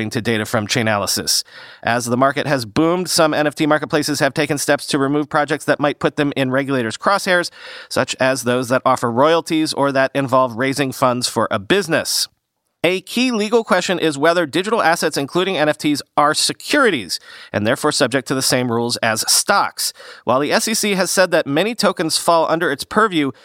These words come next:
some crypto enthusiasts argue regulations meant to police the equity markets shouldn't also apply to virtual currencies, end quote. Now, as ever with crypto,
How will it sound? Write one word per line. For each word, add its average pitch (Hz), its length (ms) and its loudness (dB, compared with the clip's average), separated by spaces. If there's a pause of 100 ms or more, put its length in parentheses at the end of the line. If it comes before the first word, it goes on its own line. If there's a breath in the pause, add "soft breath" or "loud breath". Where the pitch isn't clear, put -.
some 240 300 2
crypto 214 320 0
enthusiasts 175 500 -2
argue 170 260 2
regulations 160 560 -2
meant 151 200 0
to 143 80 -4
police 151 320 -2
the 127 160 -4
equity 208 260 0
markets 147 340 -2
shouldn't 214 520 0
also 160 320 2
apply 131 480 0 (300 loud breath)
to 143 100 0
virtual 113 340 -2
currencies, 143 680 -2
end 95 180 -4
quote. - 480 -4 (880 soft breath)
Now, 135 140 2
as 175 180 0
ever 254 220 2
with 247 160 0
crypto, 143 500 2